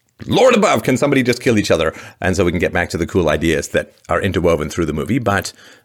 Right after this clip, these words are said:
uh, it is, is very visceral that way. And the movie attempts to answer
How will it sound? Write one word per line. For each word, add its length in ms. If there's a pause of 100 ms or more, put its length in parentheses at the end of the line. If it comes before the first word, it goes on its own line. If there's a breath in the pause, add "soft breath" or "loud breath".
(100)
uh, 240
it 140
is, 200
is 140
very 180
visceral 380
that 300
way. 340 (500 loud breath)
And 520 (280)
the 480 (160)
movie 760
attempts 420
to 220
answer 440